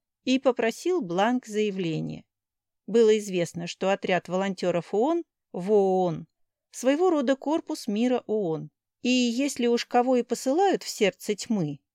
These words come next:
то именно их. Когда я сказал, что меня интересует только Камбоджа,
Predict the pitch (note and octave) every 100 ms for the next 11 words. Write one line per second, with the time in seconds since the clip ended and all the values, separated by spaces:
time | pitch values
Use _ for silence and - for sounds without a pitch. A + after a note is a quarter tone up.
0 | _ - G3+ A3 C#4+ C4+ C4 F3+ C#3 -
1 | _ _ _ _ _ _ _ G3+ F#3+ F3+
2 | C#4 F3+ - D#3+ D#3+ G3 C4 - G#3 A3
3 | E4 C#4+ - A#3 A#3 D4+ C4+ - C4 B3+
4 | A#3 - G3+ F#3 G3 C4 C4 D#4+